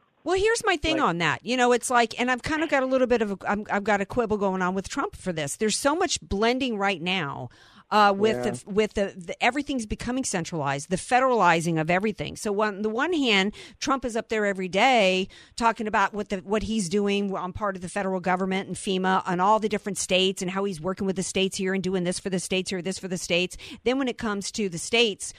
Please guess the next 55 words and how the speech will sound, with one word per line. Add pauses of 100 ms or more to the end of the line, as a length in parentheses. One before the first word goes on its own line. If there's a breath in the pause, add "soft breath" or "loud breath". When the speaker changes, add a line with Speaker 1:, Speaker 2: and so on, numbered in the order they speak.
(220 loud breath)
Speaker 1:
and
their
power
grab,
like
what's
going
on
here
in
California,
it's,
"Well, (280 soft breath)
I'm
just
the
president.
We're,
we're
a
republic
of
states.
I
have
to
leave
that
up
to
the
states." (280 loud breath)
Well,
no,
you
don't,
because,
you
know,
it's, (220)
otherwise
it,
what's,
it's,
you
can't
have
it
both
ways.
Same
way
with
the
schools.